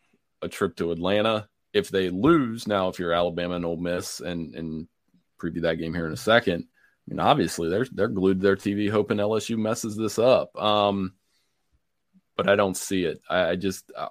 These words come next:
Arkansas, the, the season got off the rails a little bit for them, and they've had some injuries. They're gonna have some key injuries that they're dealing with. And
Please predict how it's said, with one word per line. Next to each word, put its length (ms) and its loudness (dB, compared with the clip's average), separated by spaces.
Arkansas, 640 0
the, 140 2
the 160 -4
season 400 -4
got 220 2
off 180 -2
the 80 -8
rails 320 -2
a 40 -10
little 220 -8
bit 200 -6
for 100 -12
them, 280 -2
and 200 -6
they've 140 0
had 200 2
some 200 -8
injuries. 540 -2
They're 140 -4
gonna 220 -8
have 120 -10
some 140 -10
key 220 -4
injuries 340 -4
that 140 -6
they're 100 -4
dealing 320 -2
with. 300 2
And 100 -6